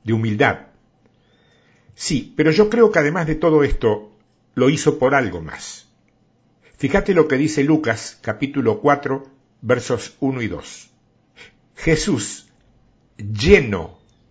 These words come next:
del Espíritu Santo, volvió del Jordán y fue llevado por el Espíritu al desierto por cuarenta días,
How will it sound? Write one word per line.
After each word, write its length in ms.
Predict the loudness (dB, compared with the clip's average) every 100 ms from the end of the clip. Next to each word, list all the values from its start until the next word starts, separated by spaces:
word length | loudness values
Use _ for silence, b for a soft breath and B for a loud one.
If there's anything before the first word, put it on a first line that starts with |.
| _
del 240 | -2 0 0
Espíritu 500 | -2 -2 -2 -2 -4
Santo, 640 | -4 -4 -4 -8 -10 -10 _ _ _ _ _
volvió 460 | 2 4 4 0
del 180 | 2 0
Jordán 540 | 0 -2 0 -2 -2 -14 _ _ _ _ _ _
y 100 | -8
fue 240 | 2 4
llevado 440 | 6 4 4 2 2
por 140 | 0
el 140 | 0 -2
Espíritu 480 | -4 -2 -2 2
al 120 | 0 0
desierto 580 | -4 -2 -2 0 -4
por 200 | -2 -2
cuarenta 480 | 0 -2 -2 -4 -4
días, 520 | -2 -4 -6 -10 -20